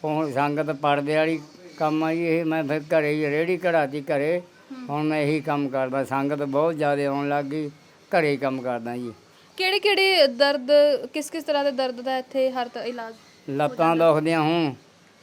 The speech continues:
Speaker 1: ਕਬਜ਼ ਹੁੰਦੀ ਹੋਵੇ, ਗੈਸ, ਤੇਜ਼ਾਬ, ਰੋਟੀ ਨਹੀਂ ਖਾ ਹੁੰਦੀ ਹੁੰਦੀ,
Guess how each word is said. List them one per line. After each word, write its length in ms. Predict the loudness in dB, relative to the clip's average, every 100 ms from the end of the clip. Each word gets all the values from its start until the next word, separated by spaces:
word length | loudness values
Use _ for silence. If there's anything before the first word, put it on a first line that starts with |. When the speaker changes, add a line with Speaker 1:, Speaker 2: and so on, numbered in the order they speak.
| -4
Speaker 1:
ਕਬਜ਼ 360 | 2 4 4 2
ਹੁੰਦੀ 360 | 2 2 4 4
ਹੋਵੇ, 440 | 4 2 0 -2 -8 _ -20 _ -12 -8 0
ਗੈਸ, 380 | 2 4 4 2 -2 -2
ਤੇਜ਼ਾਬ, 640 | -2 2 4 4 4 0
ਰੋਟੀ 400 | -2 -4 -2 0
ਨਹੀਂ 140 | 0 2
ਖਾ 200 | 4 4
ਹੁੰਦੀ 320 | 0 0 0
ਹੁੰਦੀ, 360 | 0 -2 -4